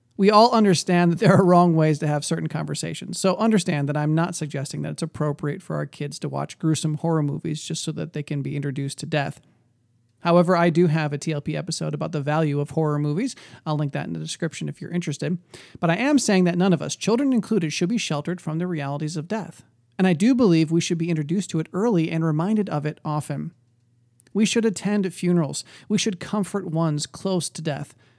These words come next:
It's okay for us to be reminded by a plastic yard toy that death is a reality for all men and it's the consequences of our sin. Death has been promised by God, but we need not fear it because of God's other promises.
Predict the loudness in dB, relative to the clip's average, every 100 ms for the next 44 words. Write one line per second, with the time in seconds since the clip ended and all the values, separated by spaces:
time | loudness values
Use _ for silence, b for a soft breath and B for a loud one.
0 | b -2 2 2 2 -2 0 0 0 0
1 | 2 2 2 2 0 0 -2 -4 -4 -4
2 | -4 -4 -2 -2 -2 -4 -2 -2 -2 0
3 | 0 0 0 0 2 2 2 2 0 0
4 | -4 -2 0 0 0 0 0 -2 -6 -4
5 | -4 -2 -4 -4 -2 -2 0 -2 -2 -2
6 | -4 -6 b b b b b 0 2 2
7 | 0 2 0 0 0 2 0 0 -2 0
8 | -2 -2 -2 -6 _ _ _ _ _ _
9 | -4 4 6 6 6 2 -2 -6 -2 0
10 | 0 -2 -2 -2 -4 -6 -6 -4 -6 -6
11 | -2 2 2 2 -2 -2 -4 -10 -14